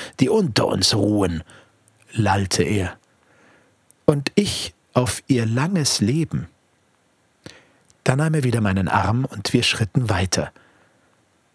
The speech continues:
„Die Gewölbe“, meinte er nach einer Weile, „sehr groß, sehr.“ „Die Montresors“,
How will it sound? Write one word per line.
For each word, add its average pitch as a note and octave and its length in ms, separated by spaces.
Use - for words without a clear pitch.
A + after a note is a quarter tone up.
„Die - 120
Gewölbe“, G#2 1000
meinte G#2 340
er D#2+ 120
nach G2+ 160
einer G#2+ 260
Weile, G#2 320
„sehr - 760
groß, G#2 840
sehr.“ A#2+ 760
„Die D3 80
Montresors“, D3+ 1000